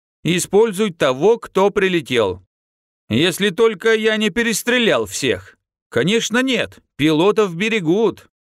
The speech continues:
Их не подставляют лишний раз под пули.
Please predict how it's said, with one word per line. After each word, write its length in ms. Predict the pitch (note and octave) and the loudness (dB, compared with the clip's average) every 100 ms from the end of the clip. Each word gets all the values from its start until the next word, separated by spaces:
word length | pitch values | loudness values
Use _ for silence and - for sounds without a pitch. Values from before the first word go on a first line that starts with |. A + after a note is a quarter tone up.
| _ | _
Их 240 | D3 A3 A3 | -4 -2 -2
не 120 | G#3+ | 0
подставляют 840 | G3+ - - B2+ A2+ F3 A#3+ F#3+ | 0 -2 -2 0 2 2 2 0
лишний 400 | E3 G#3 E3+ E3+ | -2 -4 -2 0
раз 220 | G3 G3+ | 2 0
под 300 | - G#3+ - | 0 -2 -2
пули. 400 | - D#3+ A2+ F#2 | -2 0 0 -4